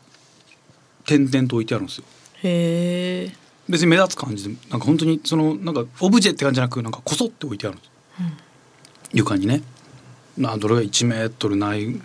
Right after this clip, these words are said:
Speaker 1: ないな。もう四十、高さ四十、五十センチぐらいかな。置いてあって、「あー、フクロウだ」と思って。そしたら、あの、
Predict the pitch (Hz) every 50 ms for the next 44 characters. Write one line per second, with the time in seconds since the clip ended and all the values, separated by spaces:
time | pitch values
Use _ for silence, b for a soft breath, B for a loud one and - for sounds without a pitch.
0 | - - 120 107 101 101 95 92 90 95 101 101 110 123 - 127 107 110 127 127
1 | - - 151 160 135 113 110 117 127 156 - - - - 143 135 139 139 185 196
2 | 254 285 190 139 120 127 151 151 - B B B B B B B B B B _
3 | _ _ _ _ _ _ - - 123 113 110 - 107 - - - - - - -
4 | - - - - - _ - - - - 139 123 117 113 107 104 - - 156 135
5 | 107 98 - - - - - - - - 107 95 - - - - - - - -
6 | - - - _ _ - b b b b b b b b b b b b b -
7 | - - 143 113 98 92 90 92 87